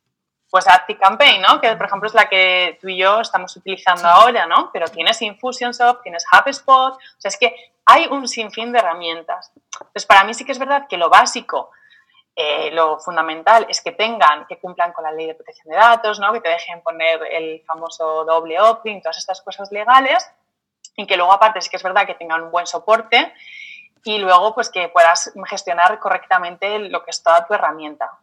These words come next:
Speaker 1: Si cumple eso, pues un poco luego tú vas buscando en función.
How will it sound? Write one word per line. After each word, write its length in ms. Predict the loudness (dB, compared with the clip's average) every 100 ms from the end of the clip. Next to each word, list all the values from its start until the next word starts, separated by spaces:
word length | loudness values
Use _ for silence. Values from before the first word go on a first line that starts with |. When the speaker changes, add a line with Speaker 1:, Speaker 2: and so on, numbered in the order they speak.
| _
Speaker 1:
Si 180 | -14 -10
cumple 440 | -10 -2 2 2
eso, 420 | 4 4 4 2 -6 _ _
pues 160 | -18
un 120 | -14 -10
poco 220 | -6 -4
luego 480 | -2 -2 -2 -4 _
tú 60 | -2
vas 160 | 0
buscando 500 | -4 -8 -6 -4 -4
en 120 | -6 -6
función. 520 | -16 -10 -8 -8